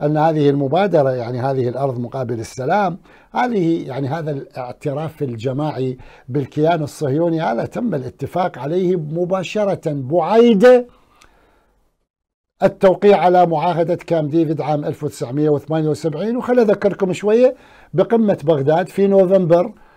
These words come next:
من العام ألف وتسعمية وثمانية وسبعين، التي عقدت في بغداد وترأسها نائب الرئيس آنذاك صدام حسين، وخرجت ببيان واضح وصريح يعترف بهذا الكيان جماعيا.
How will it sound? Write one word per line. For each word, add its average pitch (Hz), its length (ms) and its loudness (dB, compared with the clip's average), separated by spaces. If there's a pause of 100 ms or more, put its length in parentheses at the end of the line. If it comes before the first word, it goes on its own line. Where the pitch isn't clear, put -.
(240)
من 180 200 2
العام 175 340 0
ألف 170 220 -4
وتسعمية 165 520 -2
وثمانية 156 500 -2
وسبعين، 156 640 -2 (320)
التي 160 280 0
عقدت 156 440 0
في 151 140 -2
بغداد 143 420 -2
وترأسها 175 760 0
نائب 156 360 -2
الرئيس 143 420 -4
آنذاك 156 760 0 (280)
صدام 156 500 0
حسين، 247 440 2 (340)
وخرجت 214 760 2
ببيان 202 540 2
واضح 196 400 -2
وصريح 185 540 2
يعترف 190 680 0
بهذا 220 420 4
الكيان 220 440 0
جماعيا. 190 800 4